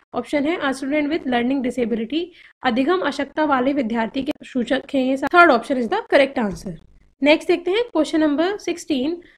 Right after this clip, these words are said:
A teacher can address needs of specially abled le-, learners in an inclusive classroom by, एक शिक्षक एक समावेशी कक्षा में विशेष योग्यता वर्ग वाले अधिगमकर्ताओं की आवश्यकताओं को किस प्रकार से बता सकता है,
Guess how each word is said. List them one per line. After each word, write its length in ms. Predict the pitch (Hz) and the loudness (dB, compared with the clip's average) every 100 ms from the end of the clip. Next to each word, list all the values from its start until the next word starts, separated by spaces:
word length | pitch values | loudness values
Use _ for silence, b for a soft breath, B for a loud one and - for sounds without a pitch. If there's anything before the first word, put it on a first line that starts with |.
| B _ - | B _ -4
A 60 | |
teacher 380 | 339 370 359 453 415 403 | 2 4 4 0 0 0
can 160 | 381 330 | 2 2
address 360 | 220 277 320 339 | 2 2 2 2
needs 320 | 294 330 359 | 2 2 2
of 100 | 392 381 | 0 -2
specially 680 | 311 - 320 311 349 359 381 294 | -4 0 0 2 2 2 0 0
abled 380 | 254 320 330 277 | 4 4 6 2
le-, 220 | - 269 | 2 2
learners 400 | 269 233 220 269 - b - | 2 2 0 -2 -8 b -4
in 60 | 285 | 0
an 120 | 320 311 | 2 4
inclusive 440 | 311 330 339 370 - | 2 2 0 -2 2
classroom 480 | 285 247 - 311 262 | 2 2 0 0 2
by, 240 | 254 214 165 - b b _ 330 | 2 0 -4 -12 b b _ 0
एक 160 | 359 | 0
शिक्षक 480 | - 415 403 285 302 - | 2 -2 2 2 2 2
एक 140 | 302 | -2
समावेशी 600 | - 311 330 339 370 359 | 0 2 4 4 2 2
कक्षा 420 | 381 311 330 311 285 | -2 -2 -2 0 2
में 120 | 294 | 0
विशेष 440 | 262 269 339 330 | 0 0 0 2
योग्यता 400 | 311 277 269 320 | 0 0 0 0
वर्ग 280 | 277 254 302 | 2 0 0
वाले 320 | 277 254 254 | 0 2 2
अधिगमकर्ताओं 840 | 320 240 240 302 302 233 262 262 277 | 0 -2 0 0 0 -2 0 -2 0
की 120 | 339 | 0
आवश्यकताओं 600 | 277 247 269 - 285 285 | 0 -2 -8 -6 -2 -2
को 220 | 302 311 349 B B B _ | -2 -4 -4 B B B _
किस 160 | 403 392 | 0 0
प्रकार 400 | 359 - 294 269 | 0 2 4 2
से 140 | 349 | 0
बता 280 | 285 277 277 | -2 0 0
सकता 320 | 269 - 269 | -2 -2 0
है, 220 | 262 202 | 2 0